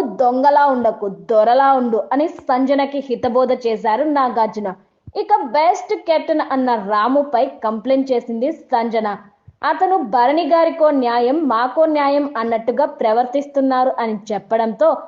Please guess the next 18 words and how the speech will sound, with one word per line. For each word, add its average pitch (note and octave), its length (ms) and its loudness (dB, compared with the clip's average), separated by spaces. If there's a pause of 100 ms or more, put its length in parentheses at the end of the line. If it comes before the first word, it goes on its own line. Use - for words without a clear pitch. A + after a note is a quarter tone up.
(340)
ఆయనకి F#4 460 0 (180)
మెడికల్ C4+ 380 0
ఇష్యూ E4 340 0
ఉందని B3+ 480 0 (100)
లోపలికి B3+ 520 -2 (160)
పంపించాను B3 720 0
అని A#3+ 220 -2
చెప్పాడు A#3 380 0 (120)
రాము. G#3+ 320 0 (540)
దీని F4 460 0 (140)
చూపు F4 400 -2
చూసారా? D4+ 480 2 (440)
పవన్ C4 340 4 (120)
చికెన్ F4+ 340 -2
ఇచ్చాడని F4+ 520 2
శ్రీజని D4+ 600 -2
టార్గెట్ D4+ 480 0
చేస్తుందా? C4+ 480 0